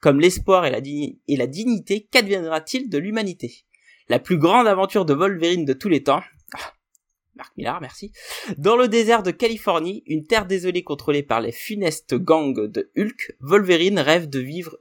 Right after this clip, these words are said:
en paix auprès de sa femme et de ses enfants. Loin de son existence violente passée au sein des X-Men, Logan n'aspire désormais qu'à une chose, une paisible vie de famille.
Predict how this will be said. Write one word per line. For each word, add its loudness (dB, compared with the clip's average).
en 0
paix -4
auprès -2
de 0
sa -4
femme -2
et -10
de -10
ses -8
enfants. -10
Loin 6
de -2
son -4
existence -6
violente 2
passée 2
au 6
sein 0
des -2
X-Men, -4
Logan 0
n'aspire -4
désormais 0
qu'à 0
une 0
chose, -4
une 0
paisible 2
vie -10
de -2
famille. 2